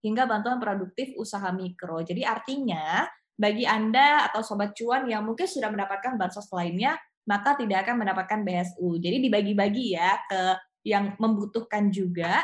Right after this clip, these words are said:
kemudian kalian juga yang ingin mengetahui apakah terdaftar atau enggak sih sebagai penerima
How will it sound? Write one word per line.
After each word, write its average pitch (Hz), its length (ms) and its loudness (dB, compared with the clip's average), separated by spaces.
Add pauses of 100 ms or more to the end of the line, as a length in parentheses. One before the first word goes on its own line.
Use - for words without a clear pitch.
kemudian 202 480 -4
kalian 202 320 -2
juga 190 160 -10
yang 180 180 -4
ingin 185 80 -6
mengetahui 185 540 -6
apakah 262 480 -2 (320)
terdaftar 269 480 2
atau 262 240 0
enggak 208 240 2
sih 294 160 -4
sebagai 214 560 -2
penerima 202 480 -2